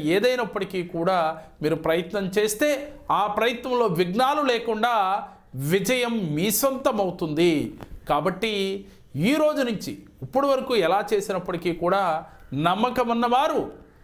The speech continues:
మీరు ఈ చిన్న క్రియ ఆచరించి సోమవారం మీరు తలపెట్టిన కార్యములన్నిటిలో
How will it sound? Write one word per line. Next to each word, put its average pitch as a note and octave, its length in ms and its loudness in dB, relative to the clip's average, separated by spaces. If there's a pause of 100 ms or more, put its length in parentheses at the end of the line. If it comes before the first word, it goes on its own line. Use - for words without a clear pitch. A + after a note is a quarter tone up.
(380)
మీరు F3+ 220 2
ఈ E3+ 40 -2 (120)
చిన్న A3+ 220 -2 (120)
క్రియ G#3+ 180 4 (120)
ఆచరించి A#3+ 500 0 (480)
సోమవారం G#3+ 640 2
మీరు F3+ 220 0
తలపెట్టిన G3+ 520 0 (120)
కార్యములన్నిటిలో G#3 960 2